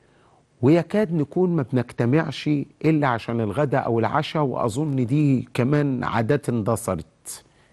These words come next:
يعني أظن إن ما فيش حد النهاردة بيجتمع للغداء والعشاء إلا ما رحم ربي، إلا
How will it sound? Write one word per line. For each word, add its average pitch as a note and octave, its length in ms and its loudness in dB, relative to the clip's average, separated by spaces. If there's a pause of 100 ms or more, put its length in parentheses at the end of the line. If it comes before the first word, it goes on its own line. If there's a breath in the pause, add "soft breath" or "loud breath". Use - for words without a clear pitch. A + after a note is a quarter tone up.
(120)
يعني A2 220 2 (100)
أظن C3 380 0 (960 soft breath)
إن A#2+ 160 6
ما A#2 80 2
فيش - 220 -4
حد C#3 280 -2
النهاردة B2 420 0
بيجتمع B2+ 400 0
للغداء A2 420 0
والعشاء A#2 460 2
إلا C#3+ 200 2
ما A#2+ 120 2
رحم B2 300 -2
ربي، G2 300 -6 (580 soft breath)
إلا C#3 200 4